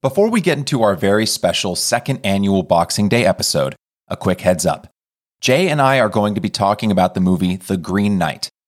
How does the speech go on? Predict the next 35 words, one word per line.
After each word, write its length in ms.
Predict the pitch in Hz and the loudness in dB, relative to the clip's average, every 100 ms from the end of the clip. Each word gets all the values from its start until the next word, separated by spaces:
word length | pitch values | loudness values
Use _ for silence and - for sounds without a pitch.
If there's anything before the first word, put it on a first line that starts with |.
| _ - | _ -2
and 140 | 92 | 0
the 60 | - | 0
fourteenth 520 | 120 127 131 139 123 | 0 0 0 -4 -2
century 400 | - 98 107 104 | -2 -2 0 0
epic 340 | 90 - 95 | -2 -4 -6
it's 120 | 110 - | -8 -2
based 320 | 151 147 - | 0 0 -2
on. 260 | - - - _ _ _ _ | -6 -8 -18 _ _ _ _
If 160 | 104 | -6
you 80 | 156 | 0
don't 180 | 196 165 | 2 2
want 240 | 151 139 - | 2 0 0
either 320 | 110 113 101 | 0 2 0
spoiled 480 | - - 110 98 82 | -2 0 0 0 -2
for 140 | - | -8
you, 240 | 78 71 71 _ _ _ | -8 -10 -12 _ _ _
I 80 | 104 | -2
recommend 440 | 123 170 190 170 | 0 2 2 2
watching 360 | 131 117 131 127 | 4 2 0 0
the 60 | 104 | 2
movie 280 | 104 98 | 2 2
before 320 | 95 92 - 95 | 0 -2 -2 -2
you 140 | 92 | -2
listen 300 | 87 - 92 | -2 -2 -2
to 140 | 90 | 0
our 100 | 90 | 0
conversation. 720 | - 78 82 - 80 80 - - _ _ _ _ | 0 -4 -2 -2 -4 -6 -10 -16 _ _ _ _
It's 160 | 110 | -6
available 380 | 101 104 104 98 | 0 2 2 0
for 160 | - 90 | -4 -8
free 420 | - 98 107 165 - | -4 -2 -2 -4 -4
on 120 | 92 | -2
Amazon 400 | 92 92 95 92 | 0 0 0 0
Prime 260 | - 95 92 | 0 -2 0
Video, 400 | 104 113 135 | 0 2 0